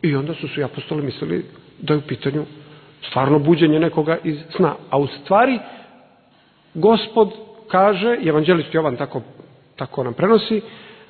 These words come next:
da je Gospod u stvari mislio stvarno na smrt. Ali ovaj put to nije bilo toga dana kad je umro, nego tri dana i četvrti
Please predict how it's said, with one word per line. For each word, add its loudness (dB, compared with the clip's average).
da 0
je 4
Gospod 0
u -8
stvari -6
mislio -8
stvarno -8
na -2
smrt. -4
Ali 0
ovaj 4
put 0
to 4
nije 4
bilo 2
toga 6
dana 2
kad -4
je 0
umro, -6
nego -4
tri 0
dana 0
i -4
četvrti -6